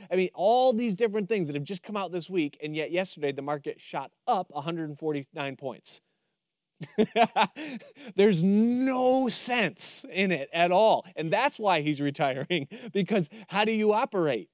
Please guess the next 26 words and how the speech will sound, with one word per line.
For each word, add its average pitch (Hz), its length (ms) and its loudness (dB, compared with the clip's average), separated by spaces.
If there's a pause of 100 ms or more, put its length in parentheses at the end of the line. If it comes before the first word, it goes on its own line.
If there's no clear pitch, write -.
(140)
i-, 180 180 -2
in 175 160 -2
a, 156 60 0
in 151 240 -2
an 143 140 -2
environment 127 580 -4
like 120 240 -10
that, 101 320 -14
you 113 80 -14
know? 98 160 -18 (960)
And, 196 200 0
and 190 160 0
so 190 280 2 (260)
who's 175 460 -2
behind 226 760 -2
that? - 420 -6 (440)
Who's 277 200 2
behind 262 500 0
all 247 180 2
this 185 240 0
chaos 254 720 -2
that's 165 220 -4
going 156 320 0
on, 143 200 -4
this, 151 180 0 (200)
this 165 220 0